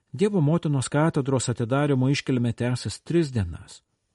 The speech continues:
nuo gruodžio septintosios iki gruodžio devintosios. Valstybė, kuri yra katedros savininkė, vėl atiduos raktus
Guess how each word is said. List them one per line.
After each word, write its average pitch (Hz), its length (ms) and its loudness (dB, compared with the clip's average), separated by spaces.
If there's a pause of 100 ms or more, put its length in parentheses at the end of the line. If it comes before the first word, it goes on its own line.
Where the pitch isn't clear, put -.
nuo 170 220 6
gruodžio 101 440 -4
septintosios 160 840 -4
iki 120 140 -4
gruodžio 135 420 -2
devintosios. 120 840 -4 (680)
Valstybė, 123 500 -2
kuri 107 240 -4
yra 98 220 -12
katedros 101 580 -8
savininkė, 143 640 0
vėl 113 300 -4
atiduos 120 480 -6
raktus - 420 -10